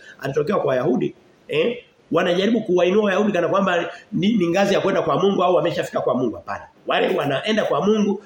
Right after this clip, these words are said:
sawa sawa na mimi na wewe tunaenda kwa Mungu kwa kumwamini Yesu Kristo pekee. Basi. Bila kudhani kwamba amezaliwa na Ibrahimu au na Yakobo au na Isaka na nani.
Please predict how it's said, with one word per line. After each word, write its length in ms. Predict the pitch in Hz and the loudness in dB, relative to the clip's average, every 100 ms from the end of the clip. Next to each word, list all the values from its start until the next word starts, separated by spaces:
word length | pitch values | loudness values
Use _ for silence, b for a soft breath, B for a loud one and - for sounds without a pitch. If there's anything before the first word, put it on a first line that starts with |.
| - | -10
sawa 280 | 185 185 156 | -2 -2 0
sawa 260 | 180 190 | 0 0
na 160 | 151 139 | 0 0
mimi 260 | 202 190 | -2 0
na 120 | 165 135 | -2 0
wewe 180 | 185 180 | -2 -2
tunaenda 300 | 170 180 170 | -4 -2 -4
kwa 140 | 131 | -2
Mungu 220 | 180 208 - - | -2 -2 -6 -8
kwa 100 | 127 | -6
kumwamini 400 | 147 135 170 156 | -2 0 0 2
Yesu 240 | 160 123 | 0 -2
Kristo 280 | - 170 - | -6 -6 -6
pekee. 520 | - 208 - - - - - _ _ _ | -6 -6 -2 0 0 -2 -18 _ _ _
Basi. 460 | - - - - - - - - - - _ _ | -4 -4 -6 -12 -18 -20 -20 -20 -20 -20 _ _
Bila 240 | 196 302 220 | -2 0 2
kudhani 300 | 208 214 220 | 2 2 2
kwamba 240 | 226 208 | 2 0
amezaliwa 360 | 175 170 202 208 | 0 0 2 2
na 60 | |
Ibrahimu 480 | 185 151 165 135 127 B B - | 0 0 2 2 0 B B -6
au 220 | - - | 0 0
na 100 | 170 | 0
Yakobo 360 | 156 - 233 | 0 -2 0
au 100 | 196 | 0
na 100 | 175 | 0
Isaka 340 | 143 190 202 - | -2 -4 -4 -4
na 100 | 147 | -2
nani. 240 | 156 135 | 0 -2